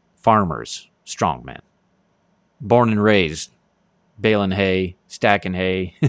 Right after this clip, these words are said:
<laughs> waking up at three A M, four A M. Like, I knew these guys, man. You did, you, like, they're quiet guys. They did their business,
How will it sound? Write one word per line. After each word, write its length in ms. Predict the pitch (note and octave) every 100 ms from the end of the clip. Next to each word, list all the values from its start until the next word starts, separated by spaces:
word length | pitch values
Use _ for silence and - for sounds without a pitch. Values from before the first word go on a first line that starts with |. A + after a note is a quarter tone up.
| -
<laughs> 220 | - -
waking 440 | D#3 D3+ B2 C#3
up 160 | B2+ -
at 160 | G#2 -
three 380 | G#2 A2 G#2
A 20 | G#2
M, 220 | A#2 B2
four 240 | B2+ G#2+
A 120 | G#2
M. 120 | G#2 G#2 F#3+ - - A#2+
Like, 120 | B2+
I 100 | C3+
knew 220 | C#3 D3+
these 200 | B2 F#2+
guys, 360 | A2+ G2 D2+ C2+
man. 220 | C2 D#2
You 80 | E2+
did, 220 | F#2+ F2
you, 140 | F#2+
like, 200 | D#2+ C#2+ G1+ -
they're 100 | -
quiet 340 | - G2 F#2+ G2
guys. 320 | G2+ C3+ D#3+
They 80 | F2
did 200 | F2+ D#2+
their 100 | D#2
business, 520 | G2+ A#2 C#3+ -